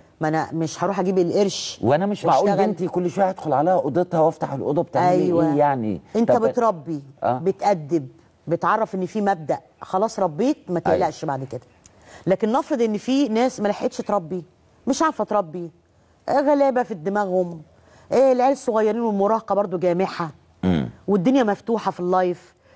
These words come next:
Speaker 1: أنت بتحط النار جنب الكبريت، بتحط البنزين جنب الكبريت.
Speaker 2: مم.
Speaker 1: فلازم يحصل انفجارات، هي دي اللي أنت بتلاقيها في المجتمع دلوقتي. فلازم تبدأ تاخد من دلوقتي أسباب الوقاية،
Speaker 2: نعم.
Speaker 1: مش أسباب العلاج.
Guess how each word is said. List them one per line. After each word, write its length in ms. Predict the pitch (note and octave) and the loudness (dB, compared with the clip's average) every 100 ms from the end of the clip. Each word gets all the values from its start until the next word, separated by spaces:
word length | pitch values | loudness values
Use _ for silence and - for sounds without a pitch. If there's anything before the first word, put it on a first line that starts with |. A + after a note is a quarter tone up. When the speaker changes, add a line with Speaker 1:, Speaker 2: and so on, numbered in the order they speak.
| _ - | _ -2
Speaker 1:
أنت 180 | C4+ B3+ | 0 0
بتحط 360 | - C4 - | -2 -6 -4
النار 180 | G#3+ A#3 | -2 -2
جنب 220 | G3 F3 | -2 -2
الكبريت، 500 | D#3+ E3 C#3+ C3+ - - _ D#3 | -2 -4 -6 -8 -14 -20 _ -6
بتحط 300 | - G#3+ A#3 | -2 -2 0
البنزين 360 | F#3 E3 A3 | 0 0 0
جنب 160 | F#3+ E3+ | -2 -2
الكبريت. 380 | D#3+ C#3 B2+ A#2+ - | -6 -8 -10 -16 -6
Speaker 2:
مم. 220 | F2 D#2+ C2 - _ - - _ - - | -2 -2 -4 -12 _ -20 -20 _ -14 -14
Speaker 1:
فلازم 580 | - - D3 - F#3+ G#3 | -8 -2 -2 0 -2 -2
يحصل 200 | G#3 G3+ | -2 -4
انفجارات، 640 | E3 E3+ E3 A3+ F#3+ - - _ _ _ _ | -4 -2 0 0 -2 -8 -20 _ _ _ _
هي 160 | - A#3+ | 2 2
دي 120 | G3+ | 2
اللي 80 | A#3 | -2
أنت 120 | G#3+ | -2
بتلاقيها 260 | F3 F3+ G3+ | -2 0 0
في 80 | F#3+ | 0
المجتمع 400 | D#3+ - E3 D3+ | -6 -4 -2 -2
دلوقتي. 440 | B2+ B2 - - _ _ _ - _ | -4 -8 -12 -20 _ _ _ -20 _
فلازم 260 | G3+ C4+ | 0 2
تبدأ 340 | B3 G3+ - F3 | 0 -4 -4 -4
تاخد 540 | G#3 C4 C4 C4 G3 - _ - - | 2 0 2 -2 -2 -10 _ -20 -4
من 220 | F#3 F#3+ | 0 2
دلوقتي 580 | F#3 G3+ B3+ C4 C4+ G3 | 2 4 2 0 -2 -2
أسباب 320 | D#3 F#3 A#3+ | 0 0 2
الوقاية، 560 | G#3+ F3 - G3 D#3+ C3 - _ _ _ | 2 0 0 0 0 -6 -18 _ _ _
Speaker 2:
نعم. 220 | F#2+ D#2+ - | -4 -4 -4
Speaker 1:
مش 200 | F#3+ A#3+ | -2 2
أسباب 260 | B3 G3 B3 | 2 2 2
العلاج. 580 | A3+ E3+ F#3 A3 F#3 | 2 2 2 2 0